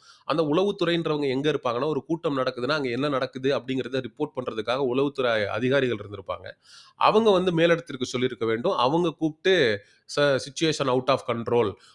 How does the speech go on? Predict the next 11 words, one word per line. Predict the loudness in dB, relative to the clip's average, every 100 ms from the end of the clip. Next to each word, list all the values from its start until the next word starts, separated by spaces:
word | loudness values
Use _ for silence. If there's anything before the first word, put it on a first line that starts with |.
| -4
அப்படின்னு | -2 0
சொல்லி | -2 -4 -2
தகவல் | 0 2 2
கொடுத்து | 0 -6 -2 -4 -4 _
செந்தில் | -8 -2 0 2
பாலாஜி | 2 2 0
அவர்களை | -2 -2 -4
போக | -2 -4 -4
சொல்லியிருக்கலாம். | -6 -6 -6 -8 -10 -20 -6
ஆனா | -2
ஒட்டுமொத்தமாக | -2 -2 -2 -2 0 0 2 0